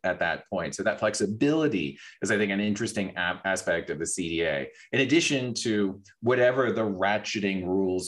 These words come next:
are by which your income, your minimum guaranteed income,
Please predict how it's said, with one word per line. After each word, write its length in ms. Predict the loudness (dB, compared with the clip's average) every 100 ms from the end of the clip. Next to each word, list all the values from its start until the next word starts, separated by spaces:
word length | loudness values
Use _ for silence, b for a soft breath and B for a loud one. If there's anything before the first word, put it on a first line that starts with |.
| 0
are 540 | 2 4 4 2 -4 0
by 320 | 2 4 4
which 520 | 4 2 2 0 -6 0
your 340 | 2 2 0
income, 480 | 0 0 0 0 2
your 120 | 2
minimum 400 | 2 2 0 0
guaranteed 420 | 2 0 0 -2
income, 500 | -2 -4 -4 -4 -6